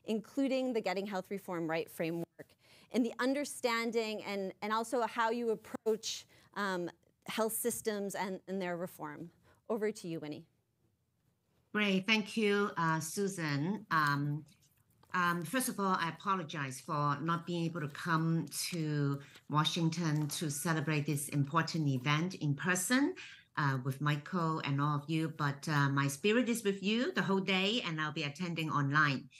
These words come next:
Speaker 2: Um, to your question, Susan, um, I think frameworks are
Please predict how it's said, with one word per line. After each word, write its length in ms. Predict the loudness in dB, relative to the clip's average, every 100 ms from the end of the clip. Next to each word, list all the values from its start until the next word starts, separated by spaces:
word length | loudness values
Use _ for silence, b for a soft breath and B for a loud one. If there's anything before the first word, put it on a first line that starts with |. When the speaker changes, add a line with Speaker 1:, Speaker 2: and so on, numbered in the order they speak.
| B B B B B
Speaker 2:
Um, 300 | 4 6 4 2
to 120 | 0
your 140 | -2
question, 460 | 0 0 0 0 -4
Susan, 720 | -2 -4 -4 -2 0 0 -2 B B B 4
um, 460 | 6 6 4 0 2
I 160 | 4 2
think 260 | -2 -4
frameworks 640 | -2 0 0 2 2 0 0
are 300 | 2 0